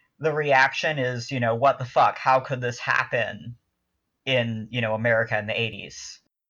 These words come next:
But then when you look at all the social and cultural and political and economic,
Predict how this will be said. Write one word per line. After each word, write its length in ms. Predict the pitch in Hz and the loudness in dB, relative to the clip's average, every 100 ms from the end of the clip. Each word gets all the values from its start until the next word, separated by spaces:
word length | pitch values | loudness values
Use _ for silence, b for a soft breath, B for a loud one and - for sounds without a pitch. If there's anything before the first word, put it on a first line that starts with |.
| _ | _
But 160 | 151 131 | 0 4
then 220 | 160 165 | 2 2
when 140 | 180 170 | 0 -2
you 100 | 151 | -4
look 240 | 147 156 | -4 0
at 60 | 151 | 2
all 140 | 143 | 2
the 120 | 139 | 0
social 540 | 131 127 123 - 139 127 | -4 -4 -4 -2 0 0
and 140 | 123 | -2
cultural 800 | - 123 123 - 123 120 117 117 | -6 -8 -6 -4 -2 0 -2 -2
and 240 | 110 107 113 | -2 -4 -10
political 920 | 120 120 120 127 117 117 113 113 113 | -6 -4 -4 -2 -2 0 -2 -4 -4
and 220 | 107 104 123 | -6 -8 -8
economic, 920 | 156 131 135 143 143 143 - - - | -6 0 2 2 2 0 -2 -8 -16